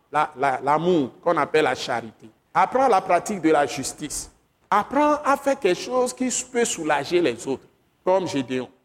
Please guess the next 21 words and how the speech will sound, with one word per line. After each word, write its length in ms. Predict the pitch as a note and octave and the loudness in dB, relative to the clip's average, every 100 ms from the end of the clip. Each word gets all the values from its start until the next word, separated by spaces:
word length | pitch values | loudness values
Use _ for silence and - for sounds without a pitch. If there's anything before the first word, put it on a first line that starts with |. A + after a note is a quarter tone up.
| _ _ - | _ _ 0
Et 100 | G3+ | 2
l'ange 280 | F#3+ C4 A3 | 4 2 2
de 120 | G3 | 0
Dieu 180 | C#3+ A3+ | 0 2
aussi 400 | F#3+ - G#2 C3 B2+ | 2 0 -8 -10 -6
viendra 400 | C#3 C3+ D3 B2+ | -4 0 0 0
à 40 | |
toi. 260 | - A2+ G#2+ _ _ _ | -2 -16 -18 _ _ _
Le 60 | - | -2
Saint-Esprit 520 | F#4+ G4+ G#4 - F#3+ | 0 2 0 -2 -4
viendra 300 | D3 C3+ C#3 | -2 0 0
à 40 | |
toi. 160 | C3 C3+ | 0 -2
L'ange 260 | D3 B3+ G#3 | 0 0 0
de 100 | F#3+ | -2
Dieu 160 | F3 | 0
est 120 | B3 | 0
manifesté 560 | A3 F#3 E3+ E3+ E3 G#3 | 0 -2 -2 -4 0 0
par 180 | G3+ G3+ | 2 0
le 100 | D3+ | 0
Saint-Esprit, 580 | C3+ E3 C3+ B2+ - | -4 -6 -4 -6 -6